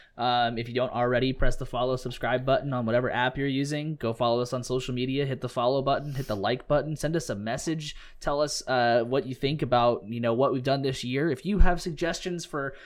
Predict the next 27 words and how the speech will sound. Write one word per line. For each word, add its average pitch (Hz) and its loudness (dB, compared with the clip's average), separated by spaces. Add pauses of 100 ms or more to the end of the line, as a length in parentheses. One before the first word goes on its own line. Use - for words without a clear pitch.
(200)
deep 180 -6
dives 123 0
or 127 -6
music 170 0
stories 131 -2
for 135 -2
us 135 0
to 135 -10
cover, 175 4
let 120 4
us 143 2
know. 131 4
If 107 -6
there's 120 -6
topics 185 2
that 139 -6
you 127 -8
think 135 -10
that 117 -8
we 127 -2
should 120 -10
cover 123 -2
next 117 -8
year, 104 -4
let 135 2
us 143 0
know. 131 0